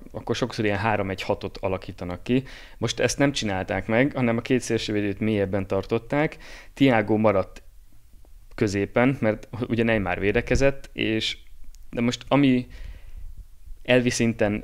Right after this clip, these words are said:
átvették a szélsők védekezését a Liverpooltól, azt nem vették át Neymartól, mert az a rendszer a Liverpoolnál azért működik, mert Firmino extra védekező munkát csinál középen, Neymar meg megállt itt elől gyakorlatilag, és, ö, innentől kezdve Thiago és Goretzka az egészen szabadon tudta átvenni, mert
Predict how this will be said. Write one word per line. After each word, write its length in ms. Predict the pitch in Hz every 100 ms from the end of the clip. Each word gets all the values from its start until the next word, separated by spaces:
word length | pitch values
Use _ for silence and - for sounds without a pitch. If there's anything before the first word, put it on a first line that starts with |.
| -
átvették 540 | 117 113 - 104 101 107
a 40 |
szélsők 380 | - 110 107 -
védekezését 600 | 104 98 104 98 - -
a 40 |
Liverpooltól, 680 | 98 98 113 - 131 127 127
azt 160 | - -
nem 120 | 107
vették 360 | 104 - 98
át 140 | 110 -
Neymartól, 460 | 90 85 87 113
mert 280 | 110 104 - - -
az 140 | 107 110
a 40 |
rendszer 320 | 117 120 113
a 40 | 107
Liverpoolnál 520 | 120 117 117 117 117
azért 200 | 104 90
működik, 360 | 107 - 117
mert 120 | 107 -
Firmino 440 | 120 113 117 117
extra 460 | 113 - - 95 87
védekező 420 | 95 92 - 92
munkát 300 | 92 92 95
csinál 240 | - 101 95
középen, 500 | 107 107 - 127 131 - -
Neymar 320 | 120 120 120
meg 160 | 117 107
megállt 320 | 98 90 90
itt 180 | 101 -
elől 360 | 95 95 113 123
gyakorlatilag, 760 | 107 90 117 117 123 135 143 147 - - - -
és, 420 | 117 113 117 - - - - - - - -
ö, 260 | - 113 107
innentől 320 | 113 131 120 107
kezdve 200 | 117 117
Thiago 680 | - 110 113 120 127 135
és 140 | 117 95
Goretzka 380 | 113 120 -
az 120 | 127 -
egészen 360 | 107 104 110
szabadon 360 | - - 107 101
tudta 260 | 104 -
átvenni, 500 | - 104 - 110 101
mert 260 | 120 123